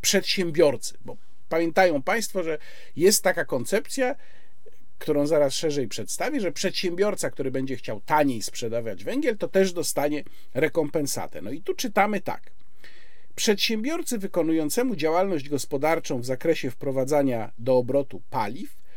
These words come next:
który sprzedawał paliwa stałe dla gospodarstw domowych prowadzonych na terytorium Rzeczypospolitej Polskiej po cenie nie wyższej niż dziewięćset dziewięćdziesiąt sześć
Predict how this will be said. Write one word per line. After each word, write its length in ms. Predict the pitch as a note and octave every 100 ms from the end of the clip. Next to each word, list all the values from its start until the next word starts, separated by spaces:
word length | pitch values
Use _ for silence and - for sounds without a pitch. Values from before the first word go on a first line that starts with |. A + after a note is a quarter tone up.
| - - -
który 360 | - - F#4 D4+
sprzedawał 800 | - - - F#3+ G#3 B3+ G#3+ E3
paliwa 480 | - D#3 F#3+ G3 D3
stałe 500 | - - F#3 F#3+ D3
dla 180 | C#3
gospodarstw 840 | C3+ C#3 - F#3 F3 D3+ C#3 - C3
domowych 500 | C3+ C3+ E3 D#3 B2+
prowadzonych 640 | - C3 C3+ C#3+ D#3+ D3
na 80 | C3
terytorium 640 | B2 C#3+ C3 E3 D3+ C#3+
Rzeczypospolitej 880 | C3 C3 B2 B2 - E3+ D3 A#2+ A2
Polskiej 480 | - B2 A2+ - G#3
po 140 | -
cenie 360 | E3+ A#3+ B3 G#3
nie 140 | G3+
wyższej 460 | E3+ G3 - - C#3
niż 160 | C3 A2+
dziewięćset 500 | F3+ A#3+ A#3+ F3+ E3
dziewięćdziesiąt 520 | D3+ D#3 F#3+ - -
sześć 420 | - D#3+ - -